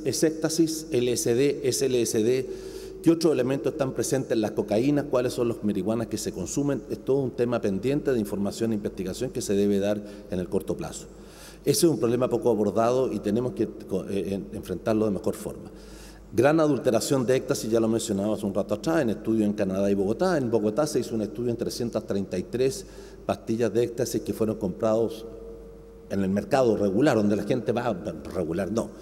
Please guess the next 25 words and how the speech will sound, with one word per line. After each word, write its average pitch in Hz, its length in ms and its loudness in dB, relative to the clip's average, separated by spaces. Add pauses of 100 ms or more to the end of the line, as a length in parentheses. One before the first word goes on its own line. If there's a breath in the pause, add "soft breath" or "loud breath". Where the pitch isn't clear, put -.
(220 loud breath)
pero 92 160 0
donde 98 180 0
la 98 100 -2
gente 123 280 0
va 104 80 4
a 104 40 -2
comprar, 107 280 2
no, 110 180 2
no 113 160 -2
son 151 240 0
grandes 120 320 0
decomisos, 113 460 2 (240 loud breath)
es 92 40 -2
donde 104 200 2
la 85 80 -4
gente 120 260 -2
va 107 80 0
a 110 80 -2
comprar, 113 420 0 (440 loud breath)
¿ya? 131 240 4
Y 175 120 6
en 165 140 6
promedio, 165 640 4
en 123 140 2
promedio, 123 560 0